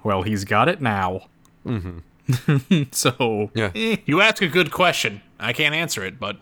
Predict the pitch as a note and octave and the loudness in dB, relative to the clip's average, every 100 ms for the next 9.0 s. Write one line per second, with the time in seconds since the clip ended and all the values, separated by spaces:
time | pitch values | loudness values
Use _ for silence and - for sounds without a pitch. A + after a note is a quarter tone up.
0 | A#2 A#2 D#3 D3+ C#3+ A2 B2 - _ _ | -10 -6 0 2 2 -2 -6 -12 _ _
1 | - A2 C#3 F3+ F3+ F3+ C#3 F#2+ F2 - | -4 0 0 0 -4 -2 -2 -2 -4 -6
2 | - _ _ _ _ _ _ - - C#3+ | -10 _ _ _ _ _ _ -14 -2 0
3 | C#3+ C3+ A#2+ C3 B2 A#2 A2+ A2+ G2+ F#2 | 0 0 -2 2 6 6 4 0 -4 -4
4 | - - C#3 A#2 A2 B2 G#2+ G2+ G2 - | -8 -2 2 4 4 4 2 2 -2 -10
5 | _ - C3+ D3+ C3+ A#2+ A2+ F2+ B2+ A#2+ | _ 0 4 4 2 2 0 0 2 2
6 | A#2 G#2+ F#2+ G2 F#2 - A2+ G#2+ - A2 | 2 2 2 2 2 0 0 0 2 2
7 | G#2+ A2+ G#2 G#2 G2+ - G#2 G2+ F#2+ G2 | 2 2 2 2 2 4 4 2 -2 0
8 | B2 A2+ A2 F#2 F2 - F#2+ F2 E2+ | 4 4 4 0 0 -2 0 2 2